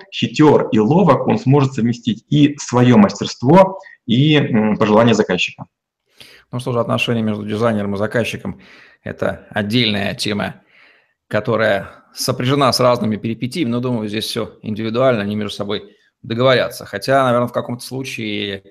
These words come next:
Speaker 2: не стоит работать с тем или иным заказчиком, если его твердолобость, даже компенсируемая деньгами, все-таки испортит конечный результат, а дизайнер не может себе этого позволить, верно?
Speaker 1: Я, я, я чувствую, как вас говорит опыт.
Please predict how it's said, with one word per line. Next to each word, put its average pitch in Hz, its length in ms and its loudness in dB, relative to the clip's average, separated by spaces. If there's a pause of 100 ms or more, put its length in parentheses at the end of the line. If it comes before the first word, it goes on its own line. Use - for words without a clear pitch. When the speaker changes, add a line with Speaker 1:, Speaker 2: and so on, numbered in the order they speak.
(240)
Speaker 2:
не 156 120 -2
стоит 160 380 0
работать 120 320 0
с - 80 -14
тем 113 160 -4
или 110 100 -4
иным 107 100 -4
заказчиком, 117 540 -2
если 107 240 -10
его 104 180 -8
твердолобость, 113 640 -2
даже 107 200 -4
компенсируемая 104 800 -4
деньгами, 104 640 -2 (240)
все-таки 131 320 -2
испортит 135 420 -4
конечный 104 400 -6
результат, 101 400 -2
а 104 60 -6
дизайнер 104 360 -2
не 98 100 -6
может 101 220 -8
себе 95 200 -16
этого 95 140 -10
позволить, 95 440 -10
верно? 113 360 -6 (760)
Speaker 1:
Я, 131 200 4
я, 135 320 6
я 143 40 0
чувствую, 175 340 6
как 135 120 2
вас 139 180 8
говорит 139 260 6
опыт. - 360 0